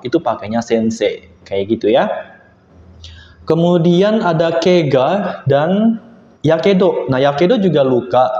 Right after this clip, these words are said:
kega juga luka. Bedanya, kalau yakedo itu luka bakar, sedangkan kega luka lecet. Di sini saya tandai kenapa. Kalau kalian menyatakan lokasi luka, contoh di kakiku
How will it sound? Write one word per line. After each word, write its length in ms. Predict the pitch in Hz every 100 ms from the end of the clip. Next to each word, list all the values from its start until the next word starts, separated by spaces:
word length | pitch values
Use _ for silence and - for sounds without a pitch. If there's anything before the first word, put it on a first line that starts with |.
| 127
kega 240 | 127 151
juga 240 | 127 117
luka. 320 | 120 143 143 113
Bedanya, 640 | 117 120 117 110 131 220 226 - - _
kalau 240 | 143 143
yakedo 480 | 147 143 143 139 147
itu 80 | 143
luka 320 | 131 127 120
bakar, 480 | 120 113 - 135 185
sedangkan 480 | - 143 135 131 127
kega 560 | 123 123 170 202 - -
luka 240 | 143 143 156
lecet. 500 | 160 165 127 - - - -
Di 160 | 156
sini 160 | 180 220
saya 260 | 240 208 202
tandai 400 | 202 185 147 147
kenapa. 720 | 185 160 120 - 107 165 214 - - - _
Kalau 260 | 165 175 -
kalian 320 | 185 170 175 160
menyatakan 640 | 156 147 147 139 170 180
lokasi 480 | 156 160 147 139 143
luka, 460 | 131 120 - 101 - -
contoh 320 | 147 175 185
di 160 | 147
kakiku 800 | - 131 - 139 - 190 196 185